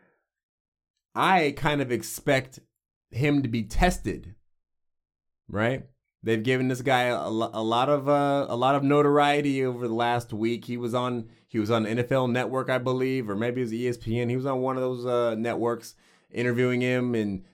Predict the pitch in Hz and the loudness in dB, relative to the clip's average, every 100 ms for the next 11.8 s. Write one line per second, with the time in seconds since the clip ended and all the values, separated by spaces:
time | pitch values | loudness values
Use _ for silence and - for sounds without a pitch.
0 | - 135 120 127 117 117 117 110 - 113 | -2 0 2 0 0 0 0 -4 -6 -4
1 | 107 110 113 107 - _ _ - 101 98 | -2 0 0 -4 -10 _ _ -6 -4 -4
2 | 92 92 90 104 110 - 135 120 123 - | -4 -4 -2 -2 -4 -2 0 2 0 2
3 | 120 113 110 117 123 123 113 98 85 101 | 2 2 0 0 0 -2 -2 -4 -4 -6
4 | 95 95 107 113 117 113 - - 131 131 | -6 -4 -4 -2 -4 -6 -8 -2 -2 -4
5 | - 95 92 90 - _ 90 95 92 104 | -8 -4 -4 -4 -8 _ -8 -6 -4 -2
6 | 110 107 - - 127 131 - 104 92 87 | -2 -4 -4 -2 0 0 -6 -6 -6 -6
7 | - _ _ 92 92 95 92 131 135 - | -14 _ _ -10 -6 -4 0 2 2 -2
8 | - 160 156 131 147 147 - 156 147 127 | 2 6 6 4 0 2 2 4 4 2
9 | 107 95 92 87 76 71 _ _ _ _ | 0 0 -4 -6 -8 -14 _ _ _ _
10 | _ - 107 104 95 110 104 101 98 92 | _ -2 2 2 2 2 2 2 0 -4
11 | - - 107 98 95 101 98 | -10 -6 -4 -4 -4 0 0